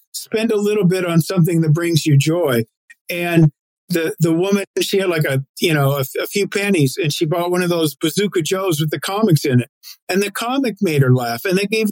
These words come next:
her a moment of joy. And we start connecting to joy, and we get more joy back. So it's doing those little things. They don't have to cost money. Like I say, walking outside, whatever it is.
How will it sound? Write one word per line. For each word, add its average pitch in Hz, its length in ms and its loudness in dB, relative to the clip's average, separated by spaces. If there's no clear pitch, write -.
her 208 80 2
a 208 60 2
moment 208 380 0
of 185 100 0
joy. 208 380 0
And 165 100 2
we 214 100 2
start 226 380 -4
connecting 196 600 0
to 175 80 2
joy, 180 460 0
and 165 120 4
we 165 120 2
get 185 400 -2
more 175 260 2
joy 156 360 2
back. 175 380 0
So 202 240 0
it's 160 200 -4
doing 233 400 0
those 202 240 0
little 196 180 2
things. 185 240 2
They 151 140 0
don't 175 120 0
have 175 160 -4
to 185 100 0
cost 175 340 -4
money. 190 200 2
Like 135 220 0
I 156 40 2
say, 160 220 -2
walking 147 560 2
outside, 180 680 -2
whatever 151 320 2
it 190 80 2
is. 214 420 -2